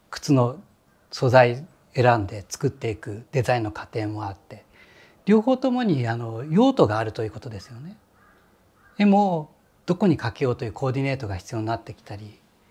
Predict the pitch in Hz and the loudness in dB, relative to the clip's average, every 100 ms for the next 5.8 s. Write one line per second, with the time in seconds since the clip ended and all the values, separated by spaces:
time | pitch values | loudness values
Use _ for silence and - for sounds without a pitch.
0 | _ 147 170 127 214 226 220 214 240 233 | _ 0 2 2 0 0 -2 -2 0 0
1 | 160 123 - 117 - 110 98 90 - - | -2 -4 -6 -6 -2 -2 -4 -12 -18 -20
2 | _ _ _ _ _ _ - 170 180 190 | _ _ _ _ _ _ 2 4 4 2
3 | 143 117 139 110 110 - - - _ _ | 2 0 0 -2 -4 -12 -16 -18 _ _
4 | _ _ _ - 180 202 160 113 110 117 | _ _ _ -8 -4 2 2 2 -2 -2
5 | 113 110 - - 104 90 - | -2 -6 -8 -14 -14 -14 -18